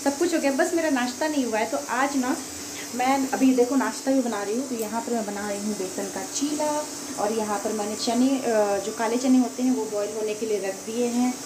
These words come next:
और इधर इंडक्शन पे मैंने चावल भी चढ़ा दिया है। तो आज एक साथ मैं लंच and, अ, ब्रेकफास्ट दोनों बना रही हूँ। शेक वगैरह पी लिया था, तो अभी थोड़ा सा पेट फुल है, तो मैंने सोचा कि जब तक हस्बैंड अभी आने वाले हैं, तो उनकी सुबह मीटिंग रहती है ना,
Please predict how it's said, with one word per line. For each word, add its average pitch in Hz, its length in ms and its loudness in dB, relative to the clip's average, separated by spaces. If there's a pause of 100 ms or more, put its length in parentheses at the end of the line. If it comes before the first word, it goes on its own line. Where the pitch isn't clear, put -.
(280)
और - 100 -2
इधर 247 460 0
इंडक्शन 226 420 4
पे 226 80 0
मैंने 185 260 -2
चावल 196 340 -2
भी 247 100 -2
चढ़ा 220 300 -2
दिया 202 260 -4
है। 233 180 -2
तो 330 80 -4
आज 226 320 -4
एक 240 140 4
साथ 269 320 -2
मैं 262 120 6
लंच 226 300 0
and, 214 380 -2 (460)
अ, 196 280 0
ब्रेकफास्ट 214 460 0
दोनों 220 260 4
बना 208 200 0
रही 185 180 -6
हूँ। 240 140 -4 (260)
शेक 302 200 -2
वगैरह 294 280 0
पी 285 200 2
लिया 262 240 4
था, 254 140 0
तो 294 100 -2
अभी 262 160 0
थोड़ा 247 220 0
सा 294 120 0
पेट 247 180 2
फुल 254 280 -2
है, 247 160 -2
तो 269 80 0
मैंने 240 200 -4
सोचा 247 220 -2
कि 247 160 -4
जब 220 220 -6
तक 247 400 0
हस्बैंड 247 280 0
अभी 247 180 -2
आने 214 260 -2
वाले 214 240 -2
हैं, 240 220 -4
तो 247 100 -4 (640)
उनकी 240 200 2
सुबह 277 160 4
मीटिंग 262 320 4
रहती 247 240 0
है 233 100 -2
ना, 277 100 0